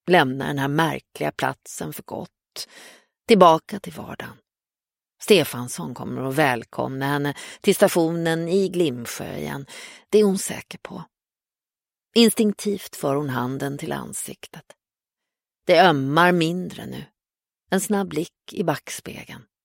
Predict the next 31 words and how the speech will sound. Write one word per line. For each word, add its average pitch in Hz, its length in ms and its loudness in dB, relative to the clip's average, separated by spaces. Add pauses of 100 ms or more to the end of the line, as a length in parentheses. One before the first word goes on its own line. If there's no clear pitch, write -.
(760)
Ögat 151 380 0
hänger 143 260 -6
fortfarande 131 600 -8
en 135 100 -6
aning. 131 500 -8 (580)
Läppen 185 540 2
har 160 180 -2
inte 220 280 0
riktigt 214 440 -10
återfått - 560 -10
sin - 240 -4
ursprungliga 151 760 -2
form - 520 -10
och - 180 -10 (320)
en 160 260 0
rodnad 147 720 2
dröjer 151 280 2
sig - 140 -6
kvar 123 320 -8
över 127 160 -10
kinden. - 600 -14 (1600)
Bortsett 151 480 2
från 160 180 -6
det 147 260 -2
ser 214 260 4
det 202 60 2
inte 165 180 -6
så - 140 -8
tokigt - 640 -10
ut - 220 -16
längre. 147 340 -14